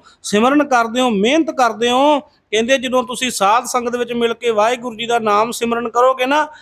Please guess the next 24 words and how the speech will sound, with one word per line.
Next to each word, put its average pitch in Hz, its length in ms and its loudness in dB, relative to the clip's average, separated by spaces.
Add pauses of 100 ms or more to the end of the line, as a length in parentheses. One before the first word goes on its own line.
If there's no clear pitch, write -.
(220)
ਤੁਹਾਡੀ 226 320 2
ਜਿਹੜੀ 254 220 -2 (240)
ਕੀਤੀ 240 340 -2
ਹੋਈ 226 260 4
ਮਿਹਨਤ 247 400 2
ਆ, 277 80 4
ਜ਼ਰੂਰ 247 440 -2
ਸਫਲ 226 300 -2
ਹੋਵੇਗੀ, 185 460 2 (400)
ਉਹਨੂੰ 269 240 4
ਫਲ 220 280 2
ਪ੍ਰਾਪਤ 226 400 0
ਹੋਵੇਗਾ। 233 420 0
ਜਿਵੇਂ 226 300 -2
ਖਾਲਸਾ 214 440 0
ਜੀ 240 80 -2
ਸੰਗਤ 220 340 -2
ਬਾਬਾ 214 360 2
ਦੀਪ 214 240 -6
ਸਿੰਘ 220 220 -4
ਸਾਹਿਬ 208 340 -2
ਦੇ 220 100 0
ਅਸਥਾਨੇ 196 400 0
ਤੇ, 190 400 0